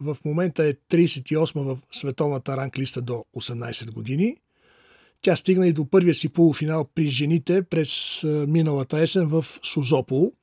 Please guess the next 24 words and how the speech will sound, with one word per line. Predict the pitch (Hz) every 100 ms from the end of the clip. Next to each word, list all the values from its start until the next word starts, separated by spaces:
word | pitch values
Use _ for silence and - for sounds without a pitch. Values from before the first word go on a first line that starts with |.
| _ _ _ _ _ _ - _ _ -
Павлова | 175 151 190 180 196
пък | 185 180 -
има | 175 160
титли | 170 170 160
на | 156 -
единично | 160 151 165 151 175
и | 170
на | 143
двойки | 131 156 147 143
от | 131
турнири | 143 143 143 135
на | 127
I | 127
T | - 135 202
F. | 175 - - -
Играла | 156 160 160 151 165
е |
и | 151
за | 139
националния | 127 135 147 151 131
отбор | 117 151
за | 147 131 143
Fed | - 135 -
Cup. | -